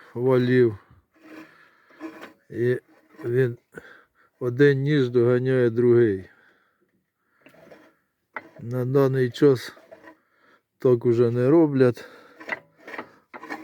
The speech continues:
Роблять у валок прорізі такі.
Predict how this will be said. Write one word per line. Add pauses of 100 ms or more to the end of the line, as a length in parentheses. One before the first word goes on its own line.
(580)
Роблять
у
валок (2250)
прорізі
такі.